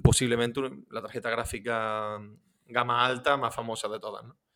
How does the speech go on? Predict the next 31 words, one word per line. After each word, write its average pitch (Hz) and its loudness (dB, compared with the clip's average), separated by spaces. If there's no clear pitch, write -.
¿Y 147 -6
cuál 190 4
es 202 0
la 196 0
cosa, 175 0
no? 151 -2
Que, 127 2
eh, 143 -2
por 135 8
ejemplo, 160 2
en 120 0
Stadia 175 2
los 151 4
juegos 147 4
los 139 -2
tienes 131 -8
que - -6
comprar. 110 -2
Tú 101 -14
co-, 113 -2
vas 117 4
a 117 2
Stadia 190 2
y 131 0
si - -4
quieres 113 -4
jugar 117 -4
algún 113 -4
juego, 135 0
lo 113 -2
compras. 120 -4